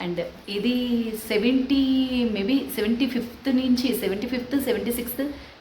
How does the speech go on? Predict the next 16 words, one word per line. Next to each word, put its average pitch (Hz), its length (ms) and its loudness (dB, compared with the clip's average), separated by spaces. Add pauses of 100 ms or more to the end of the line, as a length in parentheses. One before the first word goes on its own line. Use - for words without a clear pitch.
సెవెంటీ 202 260 -2
సెవెన్, 240 340 2
సెవెంటీ 180 300 -2
ఎయిట్ 214 340 0 (600)
ఇవన్నీ 208 340 2
కూడా, 226 280 2 (560)
ఆ, 160 340 -6 (420)
అంటే 196 160 -2
కలెక్టర్ 214 380 0
గారివి, 202 520 0 (520)
ఆ, 170 240 -8
ప్రభుత్వానికి 196 520 -4
సంబంధించి 175 920 -2
ప్రోగ్రామ్స్ 180 500 -2
చేస్తూ 170 260 -4
ఉంటాను 165 500 -4